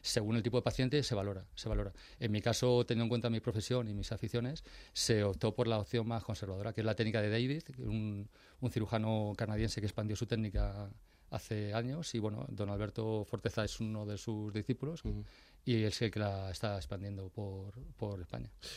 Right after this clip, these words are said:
Speaker 2: Además, Alfredo, eres maestro especialista en educación física, en educación especial.
Speaker 1: Efectivamente, efectivamente, efectivamente, trabajo.
Speaker 2: ¿Eres consciente de que tu historia al menos tiene para,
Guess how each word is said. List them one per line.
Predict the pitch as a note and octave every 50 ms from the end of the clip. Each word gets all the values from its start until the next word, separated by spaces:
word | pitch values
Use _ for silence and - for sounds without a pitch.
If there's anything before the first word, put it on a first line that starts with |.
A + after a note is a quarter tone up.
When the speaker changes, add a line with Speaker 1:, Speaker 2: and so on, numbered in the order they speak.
| - - - - C3 -
Speaker 2:
Además, | C3 C3 B2+ B2 C3+ C3
Alfredo, | D3 C#3+ C3 - D3+ D3+ D3+ D#3+ E3+ E3 C#3+
eres | C3+ C3+ C#3 C3+
maestro | C#3 C#3 C#3+ C#3 - C#3+
especialista | C3 - C#3 C3+ C3+ C3+ C#3 - - C#3
en | C3+
educación | C3+ C3+ C3 B2+ C3 B2+ D3 C#3+ C3+ B2
física, | - D3 C#3+ - D#3+ C#3+ E3+ E3+ E3 -
en | - C3+ C3+ C3+
educación | C3+ C3+ C3+ B2+ C3 A#2+ - - D#3 E3 F3+
especial. | F3 - - C#3 B2+ - C#3+ C#3 C#3+
Speaker 1:
Efectivamente, | D3+ B2 F#2+ C3+ B2 A#2 A#2 A#2 B2
efectivamente, | - - A2+ - - G#2+ G2+ G2+ - A2+ F#2+ - - - -
efectivamente, | - B2 - - G#2 - A2 G#2+ G2 A2
trabajo. | F#2+ G#2+ G#2 A2+ G#2 G#2
Speaker 2:
¿Eres | A#2+ C3 C#3+ -
consciente | - C#3+ C3+ B2+ - C3+ C3+ C3 D3 D3
de | C#3+ C3+ B2+ B2
que | B2 A#2+ A2+ A2+ A2 G#2 G2 F#2+ C#2 C#2 - -
tu | - C3
historia | B2 - - C3+ C3+ C3+ C#3 C#3+ C#3+ D3 C#3+ C#3 B2+ A2
al | B2+ C3
menos | C3 C3+ C3+ C#3 C#3+ C#3+ C3+ -
tiene | - C#3 C3+ C#3 C3+
para, | C3+ C#3 C3 B2+ B2+ B2 A#2+ A#2+ A#2 A2+ A2+ A2+ A#2 C3+